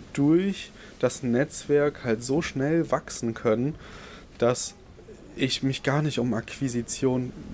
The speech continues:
bemühen könnte, weil ich dafür dann halt auch kein Geld mehr übrig habe. Und das ist natürlich das, was so der, der Best Case ist. Also die Akquise von Gästen und Stammgästen läuft gut,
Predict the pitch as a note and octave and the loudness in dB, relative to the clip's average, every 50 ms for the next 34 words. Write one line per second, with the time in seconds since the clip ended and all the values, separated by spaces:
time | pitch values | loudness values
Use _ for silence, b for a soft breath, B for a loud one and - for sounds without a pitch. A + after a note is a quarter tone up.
0 | - - - C#3 C3 C3+ D3 F#3 A3+ A3+ F3 C3 - - - B2+ A2 A#2 A#2+ - | -12 -2 0 2 2 4 6 6 6 6 4 2 0 0 2 2 2 2 2 4
1 | C#3 C#3 C#3 B2 B2 A#2+ A#2+ B2 B2+ B2 B B B B B - B2+ - - C3+ | 6 6 6 8 8 8 8 6 4 2 B B B B B -4 0 4 4 4
2 | C3 - - B2+ A#2+ A#2+ A#2+ B2+ B2+ A#2 G#2+ A2 - - - A2 A#2 B2+ A#2+ B2 | 4 4 4 2 2 2 2 2 2 4 4 2 0 -2 -4 -2 -2 2 4 4
3 | A#2+ A#2 - G#2 G2+ G2 - F#2+ F2+ - - G2 - - G#2+ F2 - F#2+ G2 G#2+ | 4 4 4 2 0 0 0 -2 -4 -6 -6 -6 -2 0 0 0 2 2 2 2
4 | B2 B2+ C#3 C3+ D3 C#3 B2+ - C#3+ C3+ B2+ - - C3+ B2+ - - B2 - - | 2 0 0 0 0 0 2 2 2 2 2 4 2 2 2 2 2 0 2 2
5 | B2+ A#2 A#2+ A2+ A2+ B B B B B B - C3 B2+ - - - A#2+ - - | 2 4 4 4 4 B B B B B B 0 2 2 4 4 2 2 0 -4
6 | - - - C3 B2 B2 A#2+ - F2+ F#2 F#2 - - G2 G#2 G#2 G2 G#2+ F#2 F2+ | -6 -2 2 4 4 4 4 2 0 -2 -2 0 0 0 0 0 0 0 0 0
7 | G#2+ - - - C#3 B2+ A#2 A#2+ - - A#2 A2 A2 A2 A2 A2 A#2 B2+ C#3+ - | 0 -2 -2 -2 0 0 0 0 0 0 0 2 2 0 2 4 2 2 2 0
8 | - - - C3 A#2+ A#2 A#2 - - B2 C#3 D#3+ E3 D3 C#3+ C#3 C3+ - - - | -4 -4 0 0 2 0 0 2 2 2 2 2 2 4 4 2 2 0 -4 -2
9 | C#3+ C3 C#3 C3 C3 C3 - - - C#3+ C#3 C#3+ | 0 2 4 4 4 2 -2 -2 0 2 2 2